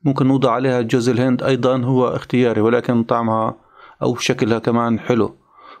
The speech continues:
بالأخص الأطفال اللي عندهم السكري كتير، يعني منظرها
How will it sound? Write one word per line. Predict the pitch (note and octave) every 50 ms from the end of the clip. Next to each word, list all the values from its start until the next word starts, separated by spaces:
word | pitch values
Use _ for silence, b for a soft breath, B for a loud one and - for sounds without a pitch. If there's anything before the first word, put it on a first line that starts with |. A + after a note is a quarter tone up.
| B -
بالأخص | A#2+ A2 - - C3+ B2 -
الأطفال | A#2 A#2+ G#2 A2 - - - B2+ A#2+ A2+ A2+ A#2
اللي | A#2 A2+ A2+
عندهم | A#2+ A#2 A2 A#2+ A2 G#2+
السكري | G2+ - - B2+ C3 - - A#2 A2 G#2+ G#2+ - _ _ _ _ _ _ _ _ _ _ _ _ _ _
كتير، | _ - - B2 B2 A#2
يعني | A2+ A2 A2 A2 A2 G#2+ B2 - - _ _ _ _ _ _ _ _ - -
منظرها | - A#2+ A2+ G2+ B2 B2 A#2 A2+ A2+ A2+ A2 A2+ A#2+ A2+ - _